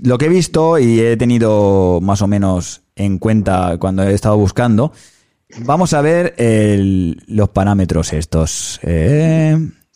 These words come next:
vale, eh, lo acabo de encontrar y vamos a ver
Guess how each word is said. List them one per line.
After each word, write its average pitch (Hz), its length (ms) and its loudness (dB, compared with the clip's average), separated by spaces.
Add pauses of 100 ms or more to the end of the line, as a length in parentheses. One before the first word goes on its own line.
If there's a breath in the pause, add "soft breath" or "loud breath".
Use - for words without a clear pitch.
(1800)
vale, 98 360 0 (260 loud breath)
eh, 120 220 2
lo 123 80 2
acabo 151 160 2
de 180 80 0
encontrar 175 600 0 (540)
y 120 120 2
vamos 156 200 2
a 165 60 0
ver 185 460 -2